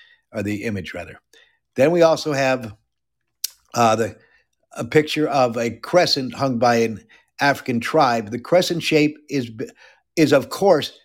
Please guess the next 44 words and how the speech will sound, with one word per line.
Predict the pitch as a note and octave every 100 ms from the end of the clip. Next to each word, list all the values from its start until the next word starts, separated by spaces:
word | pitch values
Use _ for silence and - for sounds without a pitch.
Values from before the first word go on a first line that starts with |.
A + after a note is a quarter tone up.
| _ -
for | D3+
the | B2+
crescent | A#2+ - D#3 - A#2+
moon | B2+ D3+ C3 G2 F2 _ _
and | B2 B2+
worn | D3 D3
by | C#3+
the | C#3
women | C#3 D#3+ A#2+ F2+ - _ -
because | B2 C#3 C3 A#2
the | C3+ B2 G#2+ - _ _ _
Margie, | G#2 B2 G3+ G#3 A#2 A#2 A2+ -
which | C#3+ C3
is | A#2 A2+
M | D#3+
A | D#3+
R | C#3 C3+
G | A#2+ C3
E, | D3 C#3+ C3 B2+ - _ -
uh, | B2
P | A2 - F3
I | C3+ C#3
E | B2+ D3
R | C3 C3
C | - C#3
Y, | B2+ D#3+ C3 G#2+ G#2+ - _ _ - - _ _ _
uh, | C3 B2+
says | A#2+ - D#3 C3+
that | C#3 C3+
in | C3
her | B2+
famous | A#2+ D#3+ F3+ E3 -
poem, | - F3 B2 G#2+ G#2 - _ _
"The | C3
moon | C#3+ F3 F#3
is | D3+
always | D3 C#3+ C3
female | - E3 C#3 A2 F2+ - _ _
and | C3+ C3
the | C3
moon | D3+ E3+
is | D#3+ C#3 B2
always | C#3+ B2 A#2+ G#2
merry." | B2 A2 F#2 E2+